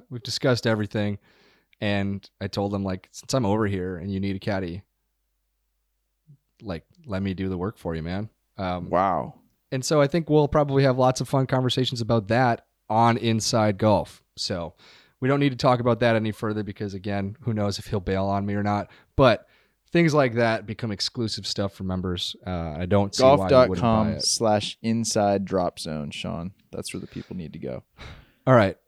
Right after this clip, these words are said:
Speaker 1: Dylan, one final thing. And this is like, all right, we're forty minutes in. This is for the hardcore Drop Zone fans who know that we can get down into, like, the nitty-gritty of this stuff. But the D P World Tour announced today that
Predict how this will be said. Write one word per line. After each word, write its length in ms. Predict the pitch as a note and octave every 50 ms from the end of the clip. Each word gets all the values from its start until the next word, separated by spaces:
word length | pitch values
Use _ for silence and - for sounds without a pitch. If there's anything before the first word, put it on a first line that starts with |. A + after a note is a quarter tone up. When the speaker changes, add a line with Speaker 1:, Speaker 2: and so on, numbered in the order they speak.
| _ _ _ -
Speaker 1:
Dylan, 380 | C3+ A#2+ A2 G2 F#2+ F#2+ F2 _ _ _ _ _ -
one 300 | B2+ A2+ B2 D#3 F3+ E3+
final 400 | - - D3 B2 A#2+ A#2+ A#2 A2+
thing. 400 | - - A2 G2 F#2 F#2 F2 F2+ -
And 140 | A#2 A#2+
this 160 | C#3 D#3+ - -
is 140 | C#3 B2
like, 340 | B2+ A2+ G2+ - - - - _ _ -
all 80 | B2 G2
right, 140 | F2 F2
we're 100 | G2+ A2
forty 300 | - - - D3+ D3 C3 B2
minutes 300 | C3 B2 A#2+ G#2+ - -
in. 280 | A2 G2+ G2+ G2+ G2+ - _ _ _ -
This 220 | - C3+ C#3 -
is 80 | D#3+ -
for 140 | - D3 B2+
the 100 | A#2+ A2
hardcore 500 | A#2 A2 A2 G#2 - - A#2+ A2+ G#2 F#2
Drop 260 | F#2+ G2+ F#2+ F#2 -
Zone 180 | - G2+ F#2+ F#2
fans 400 | - - F#2+ F2+ F2+ F2 - -
who 160 | - - A#2
know 260 | A2+ A#2 A#2+ B2+ B2+
that 140 | B2 A#2+ A2+
we 160 | A2+ A2 -
can 100 | B2+ A#2
get 140 | A2+ G#2 G2
down 220 | - G2+ G2 G2
into, 160 | G2 F#2 G2+ F2+
like, 220 | F#2+ F2+ F2+ F2
the 60 | - G2
nitty-gritty 760 | G#2 A2+ A2+ A#2 A2+ G#2 G2 - A2 G#2+ G#2 G2 G2 F#2+ E2
of 140 | E2 G2+ F2
this 160 | F2+ F#2 F#2+
stuff. 480 | - - - - F#2 F2 F2 - - - - - - _ _ _ -
But 340 | A#2 B2+ C#3+ B2+ A2+ - - _ _ _ _ _ _ _ -
the 80 | B2
D 200 | G2+ A#2 C#3+ E3
P 240 | D#3+ - - D3 C#3
World 360 | A#2+ A#2+ B2 A#2+ A2+ A2 G#2+
Tour 420 | - - A2 G#2+ G#2+ G#2 G#2 F#2+ G2+
announced 560 | G#2+ G#2 G#2+ G#2+ G#2 G#2 G#2 - - - - - -
today 760 | - - A#2 G2+ F#2 A2 A#2+ C#3 A#2 F2+ E2+ F2 F#2 A#2 A#2 - _ _ _ _ _ _ _ _ _ _ _ _ _ _ _ _ _ _ _ _ _ _ -
that 360 | - G#2+ G#2 G2 G2 F#2 -